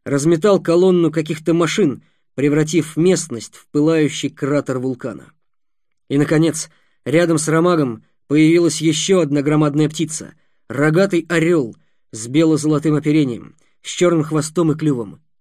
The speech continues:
Уэуэтлотль, держатель Хрона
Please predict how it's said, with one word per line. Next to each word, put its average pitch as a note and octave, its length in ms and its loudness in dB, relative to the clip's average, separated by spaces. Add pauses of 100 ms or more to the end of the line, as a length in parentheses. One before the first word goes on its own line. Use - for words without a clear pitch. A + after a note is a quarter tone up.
(360)
Уэуэтлотль, C3+ 920 -2 (600)
держатель C#3+ 640 -2
Хрона C#3 600 -2